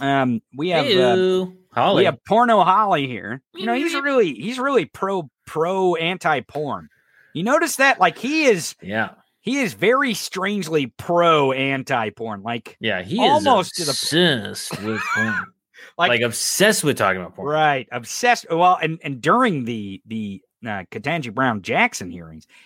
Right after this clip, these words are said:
Speaker 1: he was obsessed with child porn, which
Speaker 2: Right.
Speaker 1: is even a little more
Speaker 2: Yeah.
Speaker 1: sus.
Speaker 2: Did you see that
Speaker 1: Um,
Speaker 2: video where he contacted tech support about
Speaker 1: I
Speaker 2: his
Speaker 1: did,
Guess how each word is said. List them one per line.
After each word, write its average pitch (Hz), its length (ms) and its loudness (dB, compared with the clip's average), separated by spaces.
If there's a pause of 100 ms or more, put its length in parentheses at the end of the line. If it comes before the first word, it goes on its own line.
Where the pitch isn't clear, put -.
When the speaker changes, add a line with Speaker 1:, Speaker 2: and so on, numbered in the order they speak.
Speaker 1:
he 202 160 -2
was 127 240 -4
obsessed 131 840 0
with 113 160 -4
child 175 360 2
porn, 98 200 -8
which 98 160 -10
Speaker 2:
Right. 156 220 4
Speaker 1:
is 202 40 -4
even 196 180 0
a 131 80 4
little 123 280 2
more 113 320 -2
Speaker 2:
Yeah. 95 100 -8
Speaker 1:
sus. 101 340 -4 (120)
Speaker 2:
Did 131 100 -4
you 147 60 0
see 196 120 2
that 180 140 6
Speaker 1:
Um, 127 80 -4
Speaker 2:
video 175 300 4
where 165 160 2
he 127 120 0
contacted 151 640 -2
tech 139 200 -2
support 175 400 -4
about 113 180 0
Speaker 1:
I 190 100 4
Speaker 2:
his 190 120 -4
Speaker 1:
did, 202 300 2